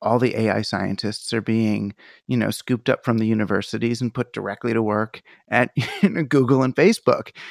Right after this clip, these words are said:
And all of the machine learning they're doing is about, uh, uh, you know, maximizing value extraction. They're not doing machine learning to figure out how to make us, you know, better, more communicative and connected people.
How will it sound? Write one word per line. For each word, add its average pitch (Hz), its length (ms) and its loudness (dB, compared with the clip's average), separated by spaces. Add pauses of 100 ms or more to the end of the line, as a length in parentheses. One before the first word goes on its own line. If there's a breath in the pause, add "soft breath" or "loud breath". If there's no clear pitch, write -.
(200 loud breath)
And 123 320 2
all 120 260 6
of 131 100 0
the 131 80 4
machine 127 420 0
learning 127 300 2
they're 117 120 0
doing 107 400 -2
is 120 160 -4
about, 131 380 0 (480 loud breath)
uh, 143 460 4 (180)
uh, 98 220 -2
you 151 140 0
know, 143 140 4
maximizing 139 800 2
value 131 380 2
extraction. - 640 -4
They're 120 120 -2
not 139 200 -2
doing 147 300 0
machine 123 380 -2
learning 107 440 -2 (360 loud breath)
to 120 80 -8
figure 117 260 0
out 110 120 2
how 110 80 0
to 107 100 0
make 110 260 0
us, - 420 -4
you 113 140 -2
know, 101 240 -2 (120)
better, 104 420 2
more 104 200 -4
communicative 104 720 -4
and 107 100 -10
connected 107 500 -6
people. - 540 -4